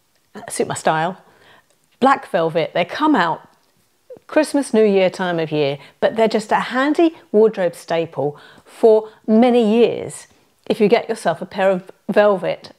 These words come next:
black jeans or velvet black trousers. So I wore these with a Christmas jumper,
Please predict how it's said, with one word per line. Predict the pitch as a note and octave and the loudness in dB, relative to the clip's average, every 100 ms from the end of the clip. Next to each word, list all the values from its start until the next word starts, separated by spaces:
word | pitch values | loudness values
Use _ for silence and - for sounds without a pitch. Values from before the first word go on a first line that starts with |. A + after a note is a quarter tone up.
| _ | _
black | F#3 E3 E3 - - _ _ _ _ _ _ _ _ - | 0 2 0 -4 -20 _ _ _ _ _ _ _ _ -2
jeans | E3+ D#3+ D#3+ - | 0 0 -6 -4
or | D#3 C#3+ | -4 0
velvet | E3+ E3 F3 - | 0 2 -2 -2
black | D3+ - - _ - | -4 -4 -18 _ -8
trousers. | C3+ C3+ - C#3 - _ _ - _ _ _ _ _ _ _ _ _ _ - - - - - | -6 -6 -10 -16 -16 _ _ -20 _ _ _ _ _ _ _ _ _ _ -20 -20 -20 -20 -18
So | - C#4+ C4 | 2 4 6
I | D#4+ | 4
wore | D4+ D#4+ F4 | 4 4 4
these | A#3+ A#3+ B3+ C4 G#3+ | 2 2 0 -4 0
with | G3+ E3 D3+ A#3 - _ _ _ G3+ | 2 2 -2 -8 -14 _ _ _ 0
a | G3+ C4+ D4 | 2 2 -2
Christmas | - G3+ - B3+ - - - | -4 -2 2 0 0 -16 0
jumper, | A4+ A4+ C#4+ D#3 | 2 4 4 2